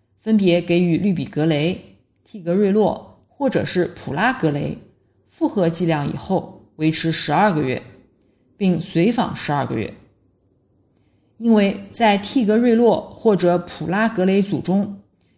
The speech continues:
约有百分之九十五的患者接受了替格瑞洛的治疗，所以将这个组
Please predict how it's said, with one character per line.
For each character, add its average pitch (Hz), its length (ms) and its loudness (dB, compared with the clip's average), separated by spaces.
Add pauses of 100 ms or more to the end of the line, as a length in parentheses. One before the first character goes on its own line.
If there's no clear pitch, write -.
(100)
约 220 180 4
有 190 160 4
百 165 220 2
分 220 180 4
之 262 100 2
九 196 240 2
十 - 140 -6
五 254 220 0
的 165 100 -6
患 170 240 0
者 151 340 -4
接 277 220 -2
受 277 180 2
了 165 220 0
替 208 220 -4
格 170 100 0
瑞 220 160 2
洛 226 180 2
的 143 120 -2
治 131 160 -8
疗， 87 200 -6 (800)
所 - 160 -6
以 156 240 0
将 214 260 -2
这 226 200 0
个 185 80 0
组 - 260 -6